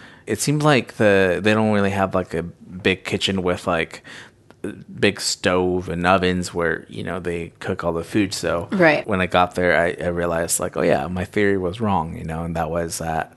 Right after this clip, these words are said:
Speaker 1: like, they make everything there.
Speaker 2: Oh, yeah.
Speaker 1: But, uh, they don't.
Speaker 2: Yeah.
Speaker 1: I'm assuming that's the same, like, sy-, system that
Speaker 2: During the
Speaker 1: all
Speaker 2: school year?
Speaker 1: across.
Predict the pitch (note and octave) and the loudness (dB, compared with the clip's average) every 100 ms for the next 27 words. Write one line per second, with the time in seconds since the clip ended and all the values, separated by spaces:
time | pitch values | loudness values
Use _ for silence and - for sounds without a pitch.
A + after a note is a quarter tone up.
0 | - - G2+ F2+ E2+ E2 F2+ F2+ F#2 F2 | -12 -12 -8 -8 -6 -4 -2 -2 -4 -8
1 | - - G2 F#2+ - D#2+ D2+ - G2 F#2+ | -14 -6 -4 -4 -6 -8 -8 -14 -6 2
2 | F3+ F3 F3 E3 D#3+ C#3+ F3 - D2+ - | 6 8 8 6 6 4 0 -4 -4 -2
3 | D2+ F#2 F#2+ G2 - - - A#3 D#3+ A#2+ | -2 0 0 0 -4 -14 -6 0 0 -2
4 | - _ - A#2+ A#2 C3+ C3 A2+ G#2+ G#2 | -10 _ 4 6 6 6 6 6 4 2
5 | - G#2 F#2+ - G#2 - G2+ - G#2 G2 | 4 4 2 0 -4 -2 -2 0 0 0
6 | F2+ E2 - - - G3 G3 E3 D3+ F3+ | -2 -4 -10 -20 -6 2 4 6 4 4
7 | D#3+ F3+ E3+ F3 | 6 6 4 0